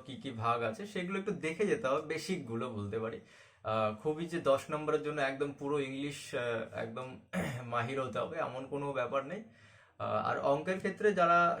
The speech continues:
সারা বছর প্র্যাকটিস করেছো সেই বেসগুলো অ্যারিথমেটিকের বিশেষ করে, ঠিক আছে? আর সরলীকরণ যেগুলো থাকে নাম্বার সিস্টেম ওগুলো দেখতে পারো। এখন নতুন করে যদি শুরু করো, কেউ বীজগণিত ধরো শুরু করলে, বীজগণিত থেকে এসছে, বীজগণিত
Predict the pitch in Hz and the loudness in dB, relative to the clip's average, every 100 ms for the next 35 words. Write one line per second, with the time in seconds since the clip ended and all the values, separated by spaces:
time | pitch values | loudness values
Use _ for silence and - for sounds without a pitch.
0 | - 147 156 156 170 175 143 - 175 - | 2 4 6 6 2 2 0 0 -6 -4
1 | 147 - 180 - - - 143 139 143 - | -4 -4 -6 -10 -12 -4 -2 0 -4 -8
2 | _ _ _ _ _ _ _ _ _ _ | _ _ _ _ _ _ _ _ _ _
3 | _ - 131 113 170 190 170 143 131 151 | _ -16 -10 2 4 4 2 0 4 6
4 | 131 135 147 139 139 139 127 113 120 107 | 6 2 -4 -4 0 0 0 -6 -8 -8
5 | 135 180 220 - - - - 170 123 117 | -4 -4 -4 -16 -20 -14 -4 -2 2 2
6 | 117 - 131 139 147 147 147 143 139 131 | 0 0 0 2 2 2 2 2 -2 -4
7 | 135 131 131 143 120 113 113 - 110 143 | -4 -4 -2 0 2 2 -2 -4 -10 -6
8 | 120 113 123 110 - 110 110 - - 139 | -4 -4 -2 -2 -2 -4 -4 -4 -2 0
9 | 160 170 156 151 175 185 175 185 180 180 | 0 2 2 2 2 0 2 2 0 -2
10 | 180 - 175 185 160 139 151 156 131 131 | -4 -2 -2 2 4 4 4 0 0 -4
11 | 139 147 139 131 127 - 120 120 117 110 | -2 -2 0 0 0 -4 -6 -2 0 0
12 | 110 110 120 123 143 139 151 - 131 113 | -2 -4 -6 -6 -2 -2 -2 -4 -4 -4
13 | 117 135 | -6 -8